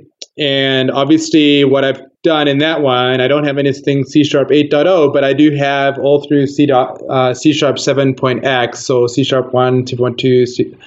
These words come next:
seven point three, uh, and covered all the new features that come with C sharp. Um, if I had to choose one that, that probably is the most significant, it would be, well, there's two actually. It would be pattern, pattern matching and, and tuples.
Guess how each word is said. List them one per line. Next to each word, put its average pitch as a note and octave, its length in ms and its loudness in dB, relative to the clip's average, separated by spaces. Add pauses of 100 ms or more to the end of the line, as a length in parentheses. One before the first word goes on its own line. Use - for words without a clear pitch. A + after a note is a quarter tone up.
(260)
seven C3 260 0
point A#2+ 220 -2
three, B2+ 580 2 (600)
uh, A#2+ 200 -2
and C#3 180 -2
covered D#3+ 260 2
all D#3 160 2
the D#3 80 0
new D#3 160 2
features D3 480 2
that B2+ 160 -2
come C3 300 -4
with B2+ 160 2
C C3+ 180 0
sharp. A#2 560 0 (500)
Um, A#2 280 0
if D3 120 0
I D#3+ 40 2
had D3 220 0
to C#3 100 -6
choose D#3 280 4
one D3 680 0
that, C3 400 -2
that C3 240 -2
probably D#3+ 240 2
is D3+ 120 2
the D3 80 0
most E3 220 0
significant, B2+ 540 -2
it B2+ 40 2
would B2 140 2
be, B2 540 0
well, B2 180 0
there's B2+ 220 0
two C#3+ 240 2
actually. A2 280 0
It A#2+ 40 4
would A#2 120 2
be A#2+ 100 -2
pattern, C#3+ 480 -2
pattern D3+ 240 0
matching D3 560 0
and, A#2+ 220 -2
and B2 200 -4
tuples. A2 500 0